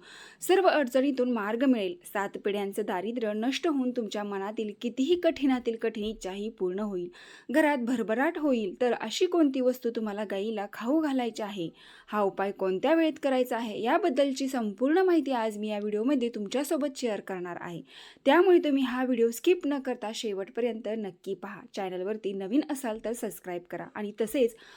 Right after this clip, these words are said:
माहितीपूर्ण नवीन नवीन व्हिडिओ पाहण्यासाठी बेल आयकॉनलाही प्रेस करा, म्हणजे जेव्हा कधी मी नवीन व्हिडिओ अपलोड करेल त्याचं नोटिफिकेशन सर्वात अगोदर तुम्हाला भेटेल आणि तुम्ही एक पण व्हिडिओ मिस करणार नाही. तर आज या व्हिडिओमध्ये मी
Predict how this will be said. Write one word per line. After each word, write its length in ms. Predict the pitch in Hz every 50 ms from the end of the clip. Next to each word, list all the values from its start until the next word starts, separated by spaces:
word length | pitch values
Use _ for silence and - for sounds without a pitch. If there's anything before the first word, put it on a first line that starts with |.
| - - - - -
माहितीपूर्ण 760 | 240 220 220 226 202 - 320 370 - - 330 311 285 285 269
नवीन 240 | 262 277 330 381 392
नवीन 200 | 359 320 302 285
व्हिडिओ 260 | 277 254 226 240 240 233
पाहण्यासाठी 680 | 240 220 214 202 202 208 220 220 - - 202 214 214
बेल 240 | 208 196 269 339 339 -
आयकॉनलाही 720 | - 247 233 233 - 214 214 214 220 220 226 254 220 220
प्रेस 340 | 226 - - 190 196 - -
करा, 200 | - 175 160 165 - - - - - - -
म्हणजे 400 | - 254 254 254 262 302 294 277 269
जेव्हा 440 | 220 254 226 220 233 233 269 339 349 349
कधी 220 | 339 320 269 294
मी 120 | 269 277
नवीन 300 | 269 247 233 226 294 339
व्हिडिओ 240 | 339 339 311 285 285 - -
अपलोड 340 | 233 226 - 220 220 214 220
करेल 320 | - 262 240 214 202 202 - -
त्याचं 460 | 220 208 202 - 247 214 208 208 208
नोटिफिकेशन 720 | 214 214 214 - 320 330 339 330 - 330 269 - 262 247
सर्वात 400 | 240 - 226 208 196 196 196 -
अगोदर 380 | - 214 220 262 254 196 196 214 220
तुम्हाला 400 | 254 247 214 175 180 180 196 233
भेटेल 300 | 233 214 202 - - - - - - - - - - -
आणि 160 | - 285 277 269 269
तुम्ही 320 | 302 285 247 247 277 302 - -
एक 220 | - 349 349 - -
पण 140 | 330 302 294
व्हिडिओ 260 | 277 262 220 220 254
मिस 300 | 254 233 240 311 311 -
करणार 380 | - 285 233 214 202 196 196 190
नाही. 220 | 190 202 185 160 - -
तर 80 | 208
आज 320 | - - 190 196 185 - 240
या 140 | 226 202
व्हिडिओमध्ये 640 | 196 196 202 214 202 233 285 339 349 370 320 247 277 269
मी 120 | 285